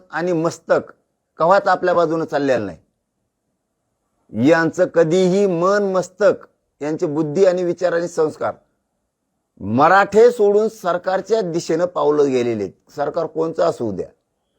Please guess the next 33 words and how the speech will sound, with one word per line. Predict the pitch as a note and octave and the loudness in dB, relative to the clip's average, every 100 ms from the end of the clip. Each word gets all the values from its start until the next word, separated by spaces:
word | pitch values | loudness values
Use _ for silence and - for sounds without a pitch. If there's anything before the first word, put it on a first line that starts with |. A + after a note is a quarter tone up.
| _ - | _ -10
हे | A#2 | -10
त्या | - E3 E3 | -4 -2 -2
सरकारकडून | C3+ A2+ A#2+ F#2+ G2 F2+ | -2 -2 -2 -4 -6 -8
बोलते. | D#2+ C#2+ - _ _ _ _ _ _ _ _ - | -8 -12 -18 _ _ _ _ _ _ _ _ 0
ठीक | F#3+ E3+ | 2 2
आहे, | |
काय | B2+ C3+ | 2 2
देणं | C3 C3 | 2 0
घेणं, | A2 A2 | -2 -4
त्यांना | A2 B2 A#2+ | -6 -4 -2
आपलं | A#2 B2 | -2 -2
महत्त्व | A#2+ B2 A2 | -2 -2 -2
द्यायची | G#2+ G#2+ G#2+ | -2 -2 -2
गरज | G#2 G#2 G#2+ | -2 -2 -4
नाही, | A2 A2+ | -6 -8
सोडून | G2+ F#2+ E2+ | -8 -6 -8
द्या. | D2 _ _ _ _ _ _ _ _ _ _ _ _ - | -12 _ _ _ _ _ _ _ _ _ _ _ _ -12
मी | G2 C3 | -6 -2
आहे | A#2+ C#3 | -2 0
ना, | D3 B2+ | 0 0
जिवंत | A2 C#3 D3+ D3 | 0 0 0 -2
आहे | B2+ B2+ | -2 0
तोवर | C#3 C3 A#2 | 0 0 0
मी | - A#2+ | -4 -8
तुमचं | C#3 C3+ C#3+ | -6 -2 0
वाटोळं | - D3+ | 0 0
करायचं | D3+ E3 E3 E3+ | 0 0 0 0
असतं | F3 F#3+ | 0 0
ना. | A3 E3 - _ _ _ _ _ _ _ _ _ _ _ _ _ _ _ _ _ _ _ _ _ _ _ _ _ _ _ - | 0 -2 -8 _ _ _ _ _ _ _ _ _ _ _ _ _ _ _ _ _ _ _ _ _ _ _ _ _ _ _ -2
अठ्ठावन्न | C3+ - D#3+ D#3+ E3+ | -2 0 0 0 0
लाख | D#3+ D#3+ D#3+ | 0 0 -2
नोंदी | D#3 D#3 D#3+ D#3 | -4 -2 -2 -2
शोधून | D3 C#3+ D#3 F3+ G3 | -2 -2 2 0 0